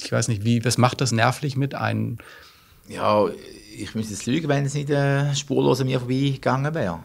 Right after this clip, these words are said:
Speaker 2: Ich habe schon stark gelitten, persönlich. Ähm, weil schlussendlich ist es ein Unternehmen, das sechs Millionen Umsatz gemacht hat,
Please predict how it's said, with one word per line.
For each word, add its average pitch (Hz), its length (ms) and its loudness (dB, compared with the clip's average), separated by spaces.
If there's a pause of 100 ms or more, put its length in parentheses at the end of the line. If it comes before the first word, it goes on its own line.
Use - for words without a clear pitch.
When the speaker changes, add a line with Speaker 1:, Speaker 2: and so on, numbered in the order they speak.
(140)
Speaker 2:
Ich - 100 -18
habe 90 80 -8
schon 139 380 -6
stark - 640 -2
gelitten, 123 320 -4
persönlich. 110 440 -4 (140)
Ähm, 87 600 -10
weil - 240 -12
schlussendlich - 500 -10 (680)
ist 98 160 -12
es 90 80 -12
ein 90 100 -6
Unternehmen, 110 380 0
das 95 100 -4
sechs 101 220 -2
Millionen 98 240 0
Umsatz 123 280 -4
gemacht 123 280 -2
hat, - 240 -8